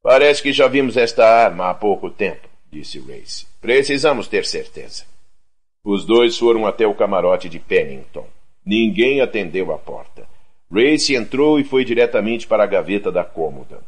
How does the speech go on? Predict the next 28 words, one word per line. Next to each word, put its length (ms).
O 60
revólver 640
não 200
estava 480
mais 320
lá. 240
"Muito 440
bem", 320
disse 300
Race. 400
"Agora, 520
onde 360
será 300
que 100
Pennington 580
se 160
meteu?" 420
Os 200
dois 260
voltaram 420
para 220
o 20
convés 640
e 60
encontraram 600
a 60
senhora 420
Allerton. 560